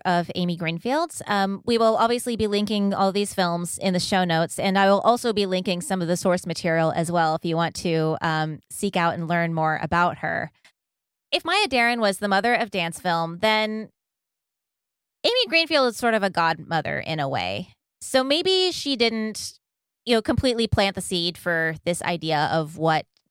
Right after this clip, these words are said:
what we know of and what we practice and what we watch today,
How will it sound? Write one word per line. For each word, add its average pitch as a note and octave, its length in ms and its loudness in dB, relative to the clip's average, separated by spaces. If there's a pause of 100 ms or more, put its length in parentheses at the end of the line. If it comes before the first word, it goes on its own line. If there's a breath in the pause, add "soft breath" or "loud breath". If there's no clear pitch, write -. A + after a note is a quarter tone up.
(300)
what F3+ 180 2
we F3 100 -2
know D#3+ 260 2
of D#3+ 120 0
and D#3+ 80 -4
what D3+ 120 -2
we E3+ 120 -2
practice D#3 340 -2
and E3+ 100 -6
what D#3+ 140 0
we E3 100 -2
watch D#3+ 360 0
today, F3+ 500 2